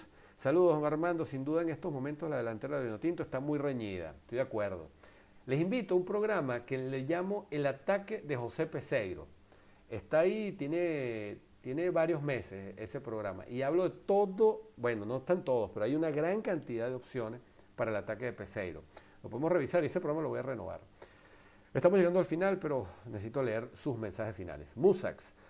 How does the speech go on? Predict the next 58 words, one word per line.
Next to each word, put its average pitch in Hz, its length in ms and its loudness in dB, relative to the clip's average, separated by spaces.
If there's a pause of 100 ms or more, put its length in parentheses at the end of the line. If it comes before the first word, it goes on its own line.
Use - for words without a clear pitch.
vamos 180 200 6
a - 20 12
olvidarnos 156 400 4
de 160 60 2
eliminatorias 127 440 -4
para 120 140 -4
este 139 140 -6
año, 147 120 -4
las 131 100 -6
condiciones 120 440 -8
no 123 80 -6
están 139 300 -4
ni 131 40 -4
estarán 104 320 -6
dadas 107 200 -2
para 98 200 -4
ellos. 143 240 -4
Una 113 140 -6
cosa 113 180 -10
son 123 160 -10
las 156 160 -4
ligas 226 400 -2 (380)
y 113 40 0
otra 120 160 0
cosa 107 220 -4
muy 107 140 -6
diferente 104 440 -6
son 98 400 -8
las 101 320 -8
eliminatorias. 139 800 -6 (540)
Luis 156 160 6
Maldonado, 175 440 6
buenas 143 220 2
noches. 147 260 -4
Venezuela 127 460 -4
tiene 143 280 -6
que 147 140 -6
tumbar 127 380 -4
las 143 140 -4
puertas 131 500 -4
a 123 80 -6
patadas. 104 480 -2
Tenemos 110 300 -6
que 120 120 -4
ir 131 120 -6
sí - 160 -8
o 139 80 -4
sí 131 140 -6
al 135 80 -2
Mundial. 104 500 -2
Tenemos 98 320 -6
con 110 180 -4
qué. 95 180 -6
Me 95 120 -4
gusta 113 280 -2
tu 147 100 -2
actitud, 117 440 -2
Luis. 113 300 -2